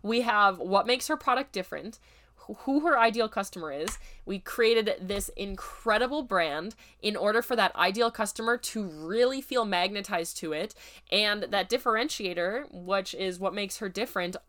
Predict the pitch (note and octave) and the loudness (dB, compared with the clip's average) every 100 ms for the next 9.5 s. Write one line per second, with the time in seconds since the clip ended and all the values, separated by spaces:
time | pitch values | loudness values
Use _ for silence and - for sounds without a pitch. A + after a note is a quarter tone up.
0 | - A#2 F#3+ F3+ - A3+ G3 F#3+ A#3+ - | -20 -2 0 0 0 0 0 2 0 2
1 | B3 A3 F3+ F#3+ - F#4 E4 G#3 A#3+ - | -2 -2 -6 -8 -6 -6 -4 -6 -6 -10
2 | - - - - B3+ C4 B3+ F3+ G3 G3+ | -16 -20 -12 -6 -4 0 2 6 4 4
3 | F#3+ - A3 - G3 D3+ F#3 F3 G#3 A#3 | -2 2 0 2 -2 0 -2 -2 -2 -2
4 | - A#3+ A#3+ - F3 G#3+ C#4+ - - - | -4 -6 -6 -4 -6 -6 -6 -8 -12 -20
5 | _ _ - G3 G3 F#3+ - F#3+ E3+ - | _ _ 2 6 6 6 4 2 2 -2
6 | F3 G3 G3 - - A3 C4 B3+ - - | -8 -8 -8 -10 -6 -4 -2 -4 -6 -6
7 | G#3 G3 F3 E3 - A#3 D4 F#4 _ _ | -4 -4 -4 -6 -6 -6 -6 -8 _ _
8 | _ - G3+ - G#3 G#3+ G3 G3+ - F3+ | _ -12 -12 -2 -2 -2 -6 -4 -6 -6
9 | D#3+ - - - | -10 -8 -8 -10